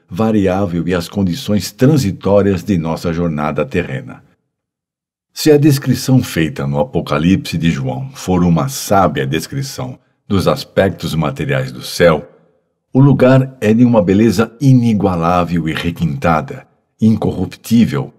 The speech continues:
sem mácula, que não pode murchar, reservada nos céus.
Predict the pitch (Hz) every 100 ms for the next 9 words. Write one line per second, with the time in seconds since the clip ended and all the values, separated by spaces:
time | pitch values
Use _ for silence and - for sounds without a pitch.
0 | _ - - 135 135 117 123 - 85 65
1 | - _ _ _ _ - 95 92 85 78
2 | 69 69 69 92 90 - 82 80 85 -
3 | _ _ _ - 98 95 113 98 82 82
4 | 87 87 85 - 76 - - -